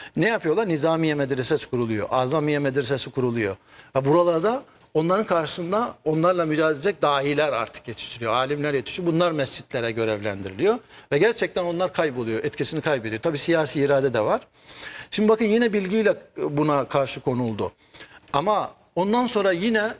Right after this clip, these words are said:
Gazalilerden sonra gerçekten İslam dünyası bir atılım meydana getirdi. Anadolu'yu mayalayan işraki felsefeler ortaya çıktı. Fahrettin Raziler ortaya çıktı. Mevlana'lar, Urmeviler, Koneviler ortaya çıktı. Ama bu süreç devam etti.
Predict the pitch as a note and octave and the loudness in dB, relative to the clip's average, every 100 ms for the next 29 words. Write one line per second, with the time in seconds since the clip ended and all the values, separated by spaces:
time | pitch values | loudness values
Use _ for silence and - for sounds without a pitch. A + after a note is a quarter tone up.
0 | _ _ C3+ D#3+ D3 F3 F3 F3+ F3 A3+ | _ _ 0 0 2 2 2 2 2 -2
1 | F#3 E3 D#3+ D#3+ A3 - E3+ E3 D3 - | -2 -2 0 2 0 0 -4 -4 -4 -2
2 | E3+ E3 D3+ C#3+ C#3+ D#3+ C#3+ D#3 F3 C#3+ | -2 0 0 -2 -2 -2 -2 0 0 0
3 | - C3+ B2+ B2+ A#2+ A#2 A#2+ - A2+ F3 | -4 -2 0 2 0 -2 -2 -4 0 0
4 | B3+ - _ _ _ C3+ D3+ D#3+ F3+ A3 | 0 -4 _ _ _ 0 2 2 2 2
5 | A3 E3+ D3+ C#3+ C#3 C#3+ C3 B2 B2+ C#3 | 4 4 4 4 2 2 -2 -4 -2 2
6 | C#3+ - C#3 B2 C3+ A#2+ B2+ C#3 C#3 C3 | 0 0 -2 0 0 0 0 2 2 2
7 | - C3 A#2 A#2+ - B2+ A#2 C3 - - | 0 -4 -2 -6 -6 -4 -2 -2 -4 -2
8 | C#3 C#3+ C#3+ C3+ C#3 B2+ C3+ C3+ B2+ A#2+ | -2 -2 -2 0 0 0 0 2 0 0
9 | B2 A2 C3 - E3+ F#3+ - - - B2 | -4 -4 -6 -2 0 0 -4 -20 -6 0
10 | C3+ D3 D#3 D#3 D3+ D3+ D3 D3+ D3 C#3+ | 0 2 0 0 2 2 2 2 0 2
11 | C#3+ D3 D3 D3+ D3 D3 C3+ C#3+ C#3+ D3+ | 2 2 2 2 0 0 0 0 0 2
12 | C3+ A#2+ B2+ A#2+ - A#2+ - A3 C#4 - | 0 -2 -6 -6 -6 -4 0 0 0 -14
13 | - - - - - E3 F#3 D#3 A3 F#3 | -20 -20 -20 -12 -2 0 0 0 0 2
14 | G#3+ - D#3+ F3 D#3+ B2 - G#2+ | 0 2 2 2 0 -2 -4 -6